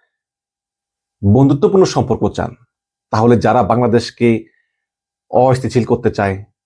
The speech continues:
যারা বাংলাদেশে লুটপাট করে ভারতে পালিয়ে আছে, তাদেরকে পুলিশ গ্রেপ্তার করতেছে, কিন্তু পুলিশ গ্রেপ্তার করার পরেও আবার ভারত সরকারকে দিয়ে এই হাসিনা রিকোয়েস্টে আবার তাদেরকে ছেড়ে দিতে বাধ্য হচ্ছে পুলিশ। তাহলে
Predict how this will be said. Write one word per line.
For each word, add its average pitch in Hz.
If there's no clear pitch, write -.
যারা 113
বাংলাদেশে 120
লুটপাট 131
করে 113
ভারতে 107
পালিয়ে 117
আছে, 98
তাদেরকে 117
পুলিশ 156
গ্রেপ্তার 190
করতেছে, 104
কিন্তু 143
পুলিশ 139
গ্রেপ্তার 160
করার 123
পরেও 131
আবার 127
ভারত 107
সরকারকে 135
দিয়ে 139
এই 107
হাসিনা 135
রিকোয়েস্টে 131
আবার 104
তাদেরকে 113
ছেড়ে 120
দিতে 127
বাধ্য 87
হচ্ছে 87
পুলিশ। -
তাহলে 104